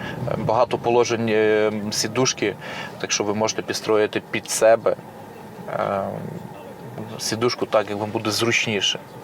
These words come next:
Також в даному автомобілі ви можете, е, активувати функцію, ем, Face I D, яка буде слідкувати за вашим, е, поглядом.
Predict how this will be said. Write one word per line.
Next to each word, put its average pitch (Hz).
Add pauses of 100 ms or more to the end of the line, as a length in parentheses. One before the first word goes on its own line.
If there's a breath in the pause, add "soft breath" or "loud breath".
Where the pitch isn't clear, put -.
(580 loud breath)
Також 175
в 165
даному 170
автомобілі 143
ви 147
можете, 147 (420)
е, 117
активувати 131 (420 loud breath)
функцію, 170 (300)
ем, 113 (120)
Face 139
I 131
D, 160
яка 143
буде 151
слідкувати 135 (480 loud breath)
за 123
вашим, 135
е, 120
поглядом. 127